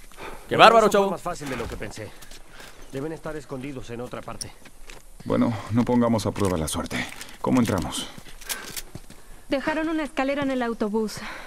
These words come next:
Speaker 4: Ayúdame a subir y te la arrojaré.
Speaker 1: Vamos. Súbete, niña. Súbete. ¿Qué pasó? Como que ya le falta fuerza a Joel, ¿no?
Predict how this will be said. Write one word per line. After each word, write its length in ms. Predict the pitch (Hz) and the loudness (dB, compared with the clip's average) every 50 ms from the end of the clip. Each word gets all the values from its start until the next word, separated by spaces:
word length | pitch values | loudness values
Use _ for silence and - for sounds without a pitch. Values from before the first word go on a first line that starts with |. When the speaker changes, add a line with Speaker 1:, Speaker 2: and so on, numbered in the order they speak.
| - - - - - | -14 -14 -14 -8 -2
Speaker 4:
Ayúdame 420 | 269 277 254 294 339 370 370 359 339 | -2 0 0 0 0 0 0 0 0
a 40 | |
subir 240 | - 302 247 285 277 320 | 0 0 0 0 0 0
y 60 | 285 | 0
te 100 | 302 277 | 0 0
la 80 | 262 | 0
arrojaré. 420 | 240 233 226 - 226 220 220 214 190 - - - - - - - - - - - - - - - - - - - - - - - - - - - | 0 0 -2 -2 -2 -2 -2 -2 -4 -6 -10 -12 -14 -14 -16 -16 -16 -16 -12 -10 -10 -10 -10 -12 -14 -14 -14 -14 -14 -14 -12 -14 -14 -14 -14 -6
Speaker 1:
Vamos. 460 | 113 123 113 98 90 - - - - - - - - - - - - - - - - - - - | -4 -4 -4 -4 -6 -10 -10 -12 -12 -12 -14 -14 -14 -14 -14 -14 -16 -16 -18 -16 -16 -14 -12 -10
Súbete, 380 | - - 214 240 214 - - 147 | -2 2 6 6 6 6 6 4
niña. 300 | 135 131 127 117 101 87 - - - - - - - - - - - - - - - - - - - - - - - - - - - - - - - - - - - - - - - - - - - - - - - - - - - - - - - - - - - - | 4 4 2 0 -2 -4 -8 -14 -16 -18 -18 -18 -18 -18 -18 -20 -18 -18 -16 -14 -14 -14 -14 -14 -16 -16 -18 -18 -18 -16 -16 -16 -16 -16 -18 -18 -18 -18 -18 -18 -18 -18 -18 -16 -18 -18 -18 -16 -16 -16 -16 -16 -18 -18 -18 -18 -18 -16 -18 -18 -18 -18 -16 -16 -14 -14
Súbete. 680 | - - - - - - 190 202 196 156 - - 135 - - - - - - - - - - - 240 220 196 165 151 - - - - - - - - - - - - - - - - - - - - - - - - - - - - - - - - - - - 302 269 214 180 - - - - - - - - | -10 -8 -6 -6 0 4 4 6 6 6 4 2 -4 -8 -8 -12 -16 -18 -16 -16 -16 -16 -12 -8 -6 -4 -4 -4 -6 -8 -10 -14 -16 -16 -16 -14 -8 -6 -6 -4 -2 -4 -4 -6 -10 -14 -16 -16 -16 -16 -14 -12 -10 -8 -6 -6 -6 -6 -8 -10 -14 -16 -8 -4 -4 -4 -4 -4 -8 -12 -16 -16 -18 -18 -14 -8
¿Qué 80 | - - | -8 -4
pasó? 320 | - 127 170 - - 180 | 2 2 4 4 4 2
Como 220 | 165 - 143 131 123 | 4 4 2 2 2
que 100 | 123 135 | 2 4
ya 100 | 131 156 | 6 6
le 100 | 165 151 | 6 6
falta 280 | 156 165 156 - 151 | 6 4 4 4 2
fuerza 360 | 123 - 147 160 156 - - 165 | 2 6 4 4 6 6 4 6
a 20 | 156 | 8
Joel, 280 | 131 135 156 160 139 | 8 6 6 6 4
¿no? 160 | 131 147 160 | 4 2 2